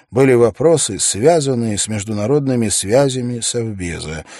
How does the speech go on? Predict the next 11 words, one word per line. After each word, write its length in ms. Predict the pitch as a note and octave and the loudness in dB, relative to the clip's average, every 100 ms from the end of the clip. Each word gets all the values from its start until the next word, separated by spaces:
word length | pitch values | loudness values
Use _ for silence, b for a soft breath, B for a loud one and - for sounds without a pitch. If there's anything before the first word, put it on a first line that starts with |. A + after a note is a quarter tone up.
| B | B
хотя 360 | - G2 G2+ | -4 -2 -2
файлы 500 | F#2+ - D3+ D3 G#2+ | -4 0 2 4 2
об 160 | G2+ F2+ | -2 0
этом 320 | A2 G2+ F#2+ | 0 0 -6
в 80 | - | -6
компьютерах 680 | F#2+ F2 G2 B2 G#2+ G2 F2+ | -8 -8 -6 -6 -6 -8 -6
Совета 540 | - E2+ A#2 B2 G#2+ | -6 -4 -4 -4 -6
раскрывались 880 | G2 - E2+ E2 G#2+ G#2 F#2+ E2+ E2+ | -6 -6 -8 -6 -4 -4 -6 -8 -10
далеко 520 | F#2 F2 E2 - D2+ | -8 -8 -10 -12 -10
не 180 | D#2+ G#2 | -10 -8
все. 360 | - B1+ - | -10 -10 -14